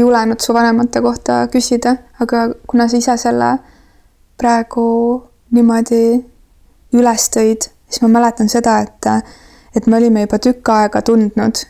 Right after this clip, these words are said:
üksteist ja juba rääkinud ka igasuguseid jutte. Kui sa kuidagi mingi jutu käigus, äh, mainisid, et su vanemad on lahkunud, ja ma mäletan, ma lihtsalt pahvatasin nutma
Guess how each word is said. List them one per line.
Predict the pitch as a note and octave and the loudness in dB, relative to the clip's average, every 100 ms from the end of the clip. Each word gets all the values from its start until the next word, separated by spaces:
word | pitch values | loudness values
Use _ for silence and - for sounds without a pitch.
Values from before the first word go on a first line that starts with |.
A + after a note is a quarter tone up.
| A3+ | -6
üksteist | - - A3+ - - - _ _ _ - | -4 -2 -2 -4 -8 -14 _ _ _ -4
ja | A3 | 0
juba | G#3+ A3 | 0 0
rääkinud | A3+ A3+ - A3 A3 | -2 -2 -4 -4 -2
ka | A3 | -2
igasuguseid | A3 A3 A3 G#3 G#3+ G#3+ | -2 -2 -4 -4 -4 -2
jutte. | A#3 - - G#3+ - _ _ _ _ _ _ - | -4 -4 -4 -4 -6 _ _ _ _ _ _ -12
Kui | - A3 | -4 0
sa | A3 | 0
kuidagi | A#3 A3+ A3 A3 | 0 0 0 0
mingi | G#3+ A3 A3 A3 | 2 2 2 2
jutu | A#3+ A3+ G#3+ | 0 0 0
käigus, | A3 A3 G#3+ G#3+ - - - - - - - - - - - - - - | 0 0 0 0 -4 -6 -8 -8 -10 -12 -10 -10 -8 -10 -12 -14 -20 -8
äh, | A3 A3 A3 | -4 -2 0
mainisid, | A3 A3 A3 - A3 | 2 2 0 -2 -6
et | |
su | - A3 G#3+ G#3+ A3 A3+ A#3 | -4 -2 0 0 0 0 0
vanemad | A3+ A3 A3 A3 | 2 0 -2 -2
on | A3 | -2
lahkunud, | A3+ - A3 G#3+ - - _ - _ _ _ _ - | -2 -2 -2 -2 -8 -18 _ -20 _ _ _ _ -2
ja | |
ma | A3 | 2
mäletan, | A3 A3 A3 | 2 2 0
ma | G#3+ G#3+ A3 | 0 0 -2
lihtsalt | A3+ - | -6 -4
pahvatasin | - A3 A3 - A3+ A3 G#3+ | -2 -2 -2 -4 -4 0 2
nutma | A3 A3 - A3+ | 2 -2 -6 -4